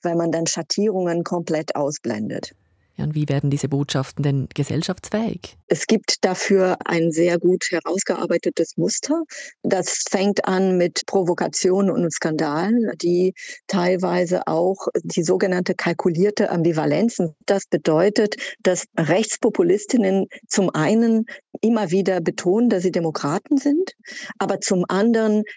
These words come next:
Speaker 1: antidemokratischen Ideen mit vermischen in dem, was sie sagen,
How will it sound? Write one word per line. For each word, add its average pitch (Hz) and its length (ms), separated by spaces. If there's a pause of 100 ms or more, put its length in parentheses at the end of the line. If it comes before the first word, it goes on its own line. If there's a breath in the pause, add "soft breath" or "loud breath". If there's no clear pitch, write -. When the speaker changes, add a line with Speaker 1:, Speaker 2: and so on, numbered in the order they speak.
(160)
Speaker 1:
antidemokratischen 196 1040
Ideen 190 760 (260)
mit 190 640 (200)
vermischen 196 580 (220 loud breath)
in 202 120
dem, 185 200
was 160 140
sie 160 100
sagen, 196 460